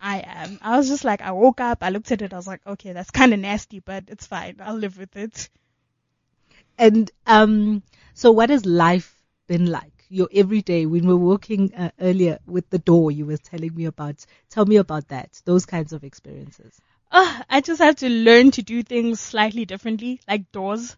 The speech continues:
Speaker 1: especially those ones that have that, like, spring thing that makes it bounce back. Then you ha-, then I have to kind of figure out, okay,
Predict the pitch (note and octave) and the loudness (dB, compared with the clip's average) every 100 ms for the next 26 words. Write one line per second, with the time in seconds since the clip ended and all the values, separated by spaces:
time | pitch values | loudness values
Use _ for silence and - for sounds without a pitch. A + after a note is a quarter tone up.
0 | _ _ _ _ B3 A#3+ C#4+ C#4+ B3+ G#3+ | _ _ _ _ -10 -2 -2 -2 -6 -6
1 | A3 A#3 A3+ G#3 G3+ F#3+ E3+ - D#3 _ | -6 -6 -8 -10 -16 -16 -18 -20 -20 _
2 | - - - A#3+ A#3 A#3+ A#3 A3 G3 G3 | -18 -16 -2 0 0 -2 -4 -6 -8 -12
3 | G3 F#3+ - - _ G3+ G#3+ - - G#3 | -14 -14 -18 -20 _ -8 -8 -6 -4 -4
4 | A#3 - G3+ G3+ G#3 _ F#3+ A3 A#3 - | -4 -10 -14 -14 -14 _ -8 -4 -4 -4
5 | B3 G#3+ - G3 F#3 _ - - | -6 -6 -8 -20 -20 _ -20 -20